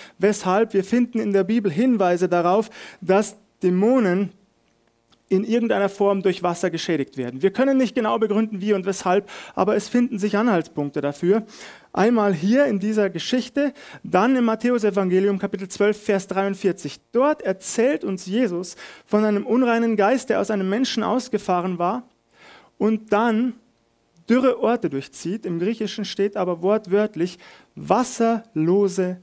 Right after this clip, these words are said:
Stätten. Auch bei Paulus erfahren wir in Epheser sechs, dass wir es mit bösen Geistern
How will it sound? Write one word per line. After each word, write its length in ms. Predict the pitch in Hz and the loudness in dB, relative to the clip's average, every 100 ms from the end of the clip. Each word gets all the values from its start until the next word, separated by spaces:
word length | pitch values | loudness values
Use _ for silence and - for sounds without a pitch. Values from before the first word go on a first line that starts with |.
| _ | _
Stätten. 640 | - - 170 160 - 117 110 _ _ _ _ _ _ _ - - | -18 -10 -8 -8 -12 -14 -14 _ _ _ _ _ _ _ -20 -6
Auch 160 | - 202 | -2 0
bei 180 | 226 208 | 0 -2
Paulus 440 | - 226 285 233 | 0 0 2 0
erfahren 440 | 190 190 196 208 | -2 0 0 2
wir 160 | 202 208 | 0 0
in 60 | 185 | 0
Epheser 400 | 180 214 196 170 | 0 0 0 0
sechs, 380 | 196 247 - - - - - | 0 -2 -6 -12 -18 -4 2
dass 220 | 214 214 | 2 2
wir 100 | 220 | 0
es 160 | 214 | 2
mit 240 | 214 202 160 | 0 0 0
bösen 340 | 226 269 240 | 0 2 0
Geistern 540 | 220 240 247 - 196 | 0 0 0 0 -2